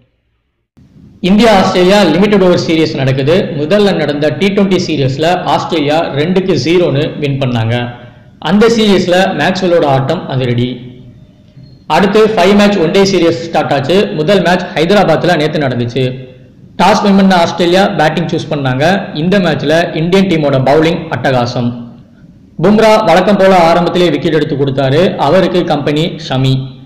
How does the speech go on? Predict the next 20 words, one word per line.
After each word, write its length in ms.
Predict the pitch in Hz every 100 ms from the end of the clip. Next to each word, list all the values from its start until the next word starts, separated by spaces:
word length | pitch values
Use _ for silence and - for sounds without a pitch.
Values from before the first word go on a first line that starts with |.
| - _ -
ஷமியோட 400 | 156 190 220 202 185
பவுலிங் 320 | 151 151 180 -
அபாரம். 460 | 131 131 131 123 - - - - - -
அவரோட 280 | 160 185 180
பவுன்சரை 460 | 151 180 220 208 202
எதிர்த்து 300 | 165 190 190
விளையாட 320 | 160 170 170
முடியாம 680 | 147 151 170 151 135 160 -
ஆஸ்திரேலியா 460 | 156 185 - 202 185
பேட்ஸ்மேன் 440 | 156 160 175 147
எல்லாம் 200 | 139 156 -
தடுமாறினாங்க. 600 | 139 143 143 131 123 117 123 120 - - - - - - -
அதுலயும் 520 | 160 190 214 208 208
குறிப்பா 340 | 196 175 165 175 180
இவரோட 300 | 156 175 165 147
முதல் 300 | 160 180 202 156
மூணு 260 | 160 208 196 165
ஓவர்ல 360 | 156 131 143 165 -
ரெண்டு 300 | 143 160 196 185 143
ஓவர்ஸ் 340 | 139 170